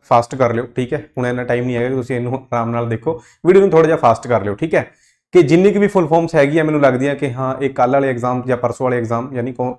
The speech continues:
ਹੈੱਡ ਕਾਂਸਟੇਬਲ ਤੇ ਸਬ ਇੰਸਪੈਕਟਰ ਵਿੱਚ ਪੁੱਛੀ ਜਾ ਸਕਦੀ ਹੈ, ਹੈ ਨਾ।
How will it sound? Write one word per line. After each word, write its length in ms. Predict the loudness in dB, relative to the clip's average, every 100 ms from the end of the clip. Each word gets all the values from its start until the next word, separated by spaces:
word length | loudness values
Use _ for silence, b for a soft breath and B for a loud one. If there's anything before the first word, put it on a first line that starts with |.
| -6
ਹੈੱਡ 120 | -4
ਕਾਂਸਟੇਬਲ 480 | -4 -6 -4 -4 -6
ਤੇ 100 | -6
ਸਬ 140 | -4
ਇੰਸਪੈਕਟਰ 360 | -6 -4 -6 -4
ਵਿੱਚ 160 | -6 -6
ਪੁੱਛੀ 260 | -8 -2
ਜਾ 140 | 0 0
ਸਕਦੀ 320 | -2 -4 -4
ਹੈ, 80 | -4
ਹੈ 80 |
ਨਾ। 100 | -4